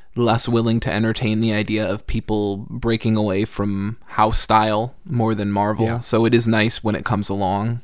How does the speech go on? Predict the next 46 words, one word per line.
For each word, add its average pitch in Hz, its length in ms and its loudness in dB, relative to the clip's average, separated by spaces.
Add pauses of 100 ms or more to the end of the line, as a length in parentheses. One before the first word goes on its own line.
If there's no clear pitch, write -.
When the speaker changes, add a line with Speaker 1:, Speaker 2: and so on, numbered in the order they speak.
(140)
Speaker 1:
So. 85 420 -6 (440)
Speaker 2:
Well, 233 320 0
I, 202 220 -2
you 180 100 4
know, 185 260 2
I, 170 280 -4
I, 180 320 -2 (180)
I 156 80 0
question 170 380 2
that 110 160 -4
because 123 260 -2
I 143 100 2
just 160 200 -2
read 151 140 2
the 139 60 4
most 131 240 2
recent 127 420 -2
issue 131 360 0
of 113 400 -4
Justice 156 400 0
League, 107 400 -4
and 117 180 -2
that 147 220 -2
had, 123 540 0 (200)
it 147 60 -2
wasn't 185 220 4
the 165 80 2
whole 156 200 4
issue, 143 360 0
but 117 120 -4
it 113 120 -4
did 139 120 -2
have 127 200 -2
pages 127 340 2
by 117 140 -2
Fraser 117 360 -2
Irving, 107 440 -2 (180)
who 180 140 8
is 147 260 0
one 123 80 6
Speaker 1:
Oh, 117 120 10
Speaker 2:
of 170 40 6
the 156 80 6
Speaker 1:
yeah. 135 60 6
Speaker 2:
most 127 160 4
stylized, 120 720 0